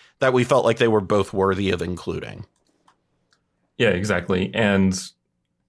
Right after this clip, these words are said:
Speaker 2: unfortunately, we just ended up not having space for some of the other lists that are on the database.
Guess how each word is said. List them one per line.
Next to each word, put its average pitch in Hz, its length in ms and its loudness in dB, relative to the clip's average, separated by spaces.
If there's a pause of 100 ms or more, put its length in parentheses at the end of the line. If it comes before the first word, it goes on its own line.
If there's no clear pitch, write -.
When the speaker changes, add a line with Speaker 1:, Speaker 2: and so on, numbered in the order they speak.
(340)
Speaker 2:
unfortunately, 107 1120 2
we - 120 0
just 92 240 -4
ended 92 240 0
up 87 140 0
not 87 200 2
having 87 220 -2
space 90 380 -4
for 85 160 -8
some 90 160 -2
of 87 40 -2
the 87 80 -2
other 87 180 -2
lists 87 220 -4
that 87 120 -4
are 87 80 0
on 87 100 -2
the 85 60 -4
database. 90 580 -2